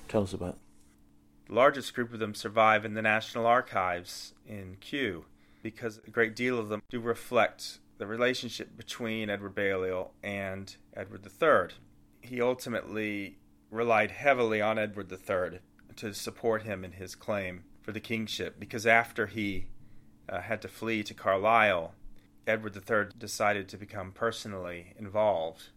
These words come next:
Speaker 2: And one of the earlier documents that we have is of Edward Balliol agreeing to give large parts of southern Scotland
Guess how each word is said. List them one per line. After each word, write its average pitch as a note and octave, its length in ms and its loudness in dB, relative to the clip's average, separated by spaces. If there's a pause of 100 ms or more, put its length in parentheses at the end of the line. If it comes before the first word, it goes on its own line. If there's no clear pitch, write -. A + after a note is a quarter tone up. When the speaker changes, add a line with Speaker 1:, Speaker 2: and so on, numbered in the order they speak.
(200)
Speaker 2:
And G2+ 260 0
one G#2 120 0
of G#2 60 -4
the G#2+ 140 2
earlier A2+ 560 6 (100)
documents G2 540 -2
that - 160 -8
we F#2+ 120 -10
have F#2+ 600 -2 (140)
is G2+ 260 -6
of F#2+ 320 -6 (120)
Edward G#2+ 260 -6
Balliol G2+ 640 0 (340)
agreeing G#2 760 -4 (140)
to A2+ 140 -12
give G#2+ 600 0
large G#2+ 560 2
parts G#2+ 400 0
of E2+ 80 -12
southern A2 320 -2
Scotland F#2+ 640 -2